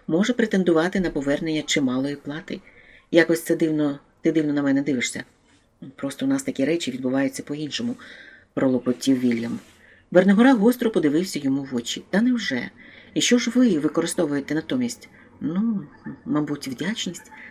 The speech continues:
сказав Вільям. Він дуже хотів, щоб ця розмова припинилася просто зараз. Вони заходили на тонкий лід.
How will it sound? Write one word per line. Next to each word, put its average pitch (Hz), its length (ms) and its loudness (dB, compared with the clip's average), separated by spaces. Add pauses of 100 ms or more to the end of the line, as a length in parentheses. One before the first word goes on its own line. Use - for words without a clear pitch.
(100)
сказав 151 300 -4
Вільям. 135 340 -2 (500)
Він 139 200 4
дуже 240 260 4
хотів, 196 480 0
щоб - 200 -4
ця 160 140 2
розмова 160 340 2
припинилася 170 560 2
просто 143 360 -4
зараз. 156 400 -6 (480)
Вони 156 260 2
заходили 170 440 -2
на 170 120 -2
тонкий 151 500 -4
лід. 131 360 -4